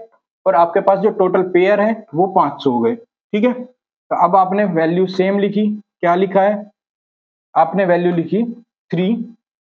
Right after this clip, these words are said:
फिर फ़ोर, फिर फ़ाइव और ऐसे ही आगे माइनस पाँच सौ। ठीक है, आपके पास क्या है? जो first,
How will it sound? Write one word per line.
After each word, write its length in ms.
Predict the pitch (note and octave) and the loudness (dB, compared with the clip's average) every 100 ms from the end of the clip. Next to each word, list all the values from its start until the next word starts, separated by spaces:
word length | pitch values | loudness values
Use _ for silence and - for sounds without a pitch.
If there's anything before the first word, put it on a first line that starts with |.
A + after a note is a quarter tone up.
| _ _ - _ _ _ - | _ _ -20 _ _ _ -8
फिर 120 | E3+ D3 - | -6 -6 -4
फ़ोर, 360 | E3+ F3+ G#3 G#3 - - _ _ _ _ _ _ _ | 0 2 0 -4 -10 -18 _ _ _ _ _ _ _
फिर 120 | D#3 D3 - | -4 -4 0
फ़ाइव 440 | D3+ E3 G3 F#3 - - | 0 2 -2 -6 -12 -6
और 100 | D#3+ | -4
ऐसे 240 | D3 E3+ | -2 0
ही 60 | D#3 | 0
आगे 260 | C3 F3+ A#3+ - _ - - | 0 -2 -2 -10 _ -20 -6
माइनस 380 | C#3 C3+ D3 - - | -2 0 0 -2 -6
पाँच 240 | C#3 - - | -6 -6 -16
सौ। 280 | _ _ _ _ _ _ | _ _ _ _ _ _
ठीक 120 | G3+ A3 | 0 0
है, 300 | B3 B3+ - _ _ - | -2 -6 -12 _ _ 0
आपके 280 | F#3+ F#3+ A#3+ | 2 4 2
पास 260 | A#3 A#3+ A#3+ | 4 2 4
क्या 140 | G#3+ | 2
है? 340 | F#3+ B3 - - | 4 2 -2 0
जो 100 | F3 | 0
first, 440 | - G3+ A3+ A#3 | 2 2 2 -2